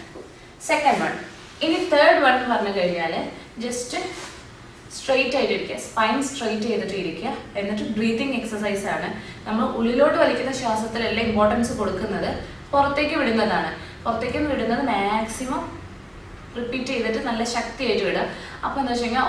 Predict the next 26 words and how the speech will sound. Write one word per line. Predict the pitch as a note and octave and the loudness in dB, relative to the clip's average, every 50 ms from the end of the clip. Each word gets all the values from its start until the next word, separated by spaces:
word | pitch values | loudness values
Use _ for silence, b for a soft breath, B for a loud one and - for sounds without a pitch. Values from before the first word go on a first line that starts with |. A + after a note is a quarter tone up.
| G3+ G3+ | 2 2
ഓക്സി-, | G3+ G3+ - - - A3+ - F#3+ G3+ G3+ G3 G#3+ | 0 -2 -4 -6 -6 -6 -6 -4 -4 -4 0 2
കാർബൺ, | G3+ G3 F#3 G3+ G#3+ A3 A3 A3 A3 - - A3+ | 2 2 2 2 2 0 0 0 -4 -8 -4 0
കാർബൺ | G#3+ G3+ G3+ G#3 G#3 G#3 A3 | 2 2 2 2 2 2 4
ഡയോക്സൈഡ് | A3 A3+ A3+ A3+ - B3 - - - | 4 2 2 0 -2 -4 -4 -2 -2
ശരീരത്തിൽ | B3 G#3+ G#3 G3 F3+ G3 G#3+ | -2 0 0 0 0 0 0
നിന്ന് | A3 A3 G#3+ G#3 | -2 -2 0 -2
പോകുന്നു. | G3 F#3 F#3+ G#3 F#3 F3 F3+ F3+ - B B B B B B B - | -2 0 0 0 0 0 -2 -2 -4 B B B B B B B -8
അപ്പോൾ | - - - A#3+ C4 B3 | -8 -6 -6 -4 -2 0
നമ്മുടെ | A#3 G#3+ G#3+ A#3 - - - - - - - - - - | 2 4 4 4 4 2 -2 -4 -8 -10 -10 -10 -8 -4
ശരീരത്തിൽ | C#4 A#3+ A3+ A#3 A#3 A3+ A#3 A#3+ | -2 -2 0 0 0 0 0 -2
നിന്നുള്ള | B3 A#3+ A#3+ A#3+ A#3+ A#3+ - A#3 A3+ | 0 2 4 4 4 4 2 0 0
അണുക്ക-, | A3 G#3+ G#3+ G#3+ - - - - - - - - F#3+ | 0 0 -2 -4 -4 -6 -8 -8 -10 -8 -2 0 2
ആവശ്യമില്ലാത്ത | G3 G3+ A3+ - C4+ B3 A#3+ A3+ A3+ A3+ - - A#3+ | 2 2 2 0 -2 0 0 2 2 2 2 2 2
കുറേ | A3+ A#3 A#3+ - A#3+ | 2 2 2 0 0
സംഭവം | A3+ G#3+ A3 A3+ - - - - | 0 2 2 2 0 0 -2 -4
പുറന്തള്ളുന്നു. | B3+ A#3+ G#3+ A#3 A#3+ A3+ F#3+ F3 - - - - - B B B B | -2 -2 0 2 2 2 2 2 0 0 -2 -4 -8 B B B B
അപ്പോൾ | B D4+ D#4+ - - A#3+ | B 0 0 2 4 4
ഓക്സിജൻ്റെ | A#3 A3+ A3 - B3+ B3 C#4 C#4+ C#4 E4 E4+ E4+ - - - - - A#3 | 2 2 0 -4 -2 -2 0 0 2 0 0 -2 -2 -6 -10 -8 -4 -4
കണ്ടന്റ് | A3+ G#3+ G#3+ G#3+ A3 A3 - - | -2 2 2 2 2 2 0 -2
കൂടാൻ | A3+ G#3 G#3 A3 A3+ A#3 A3+ | 0 0 2 2 2 2 2
വേണ്ടിയിട്ടുള്ള | G3+ G3 G3 F#3+ - A#3 A#3 C4+ D#4 - G4 - - A3 | 0 0 -2 -2 -2 -2 -2 -2 -2 -4 -4 -6 -8 -8
എക്സർസൈസ് | - - F3+ F3 F3+ F3 F3+ F3 F3 F#3 F3 | -6 -4 -4 -4 -2 -2 -2 -4 -4 -4 -4
ആണ്. | - - - - B B B B B B B B B B D#4 E4 | -6 -6 -8 -10 B B B B B B B B B B -4 -4
ഓക്കെ, | E4 D#4+ C4+ - - - - - - - - - - - - - - - - - - A#3 A#3+ | -2 -2 -2 -4 -4 -8 -10 -14 -16 -18 -18 -18 -20 -20 -20 -20 -20 -18 -18 -12 -8 -6 -4
ഈ | C4+ D#4+ - - - A3 | -4 -4 -6 -6 -2 0
ഭാഗം | A3+ G#3+ G3 G3 F#3 E3+ D3+ | 2 2 2 2 0 -2 -4